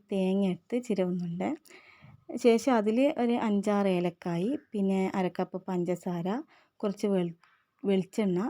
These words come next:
എന്നിവ ചേർത്ത് മിക്സ് ആക്കുന്നുണ്ട്. ശേഷം ഒരു പാത്രം ഗ്യാസിൽ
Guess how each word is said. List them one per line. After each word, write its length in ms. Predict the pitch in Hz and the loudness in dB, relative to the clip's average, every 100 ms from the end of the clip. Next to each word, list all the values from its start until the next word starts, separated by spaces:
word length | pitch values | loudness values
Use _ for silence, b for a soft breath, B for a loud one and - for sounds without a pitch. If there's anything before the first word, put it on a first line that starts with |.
| - | -4
എന്നിവ 280 | 214 208 208 | -2 -2 -2
ചേർത്ത് 380 | 208 190 185 254 - _ _ _ - | 0 0 0 -4 -4 _ _ _ -6
മിക്സ് 260 | 247 - 226 | -6 -2 0
ആക്കുന്നുണ്ട്. 480 | 190 196 175 175 160 - b b b b _ | 0 -2 -2 -2 -6 -10 b b b b _
ശേഷം 400 | 269 254 247 294 381 - | 0 0 2 0 0 -2
ഒരു 160 | 254 | -2
പാത്രം 500 | 269 240 220 214 262 320 - | 0 0 0 0 2 2 2
ഗ്യാസിൽ 400 | 226 220 208 | 2 2 2